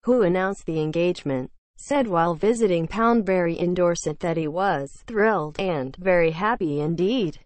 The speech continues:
Harry and Meghan will live in London. American Miss Markle has left her home in Canada to live in the U K. Their married home will be Harry's current base, Nottingham Cottage,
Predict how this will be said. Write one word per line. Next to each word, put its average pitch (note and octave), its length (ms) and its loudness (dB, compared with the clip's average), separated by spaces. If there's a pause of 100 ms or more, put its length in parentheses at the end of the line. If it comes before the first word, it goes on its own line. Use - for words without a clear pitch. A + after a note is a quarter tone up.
(680)
Harry C4 380 4
and E3+ 120 0
Meghan F#3 400 0
will E3 140 2
live G#3+ 300 2
in G3+ 200 4
London. G#3+ 380 2
American G3 600 -2
Miss G3 220 2
Markle G#3+ 480 2
has F3+ 260 -2
left D#3 300 -4
her F3 160 -2
home F#3+ 400 2
in E3 140 0
Canada A3 640 -2
to E3 120 -4
live F#3+ 300 0
in D3+ 140 -2
the C#3 200 -4 (760)
U A#3 280 -4
K. D#3+ 540 -4 (240)
Their F3+ 140 0
married G3 460 0
home E3+ 440 0
will D#3+ 140 -2
be E3 140 -4
Harry's F#3+ 480 -2
current D#4 400 -6
base, A3 300 4
Nottingham B3+ 600 0
Cottage, F3 760 -2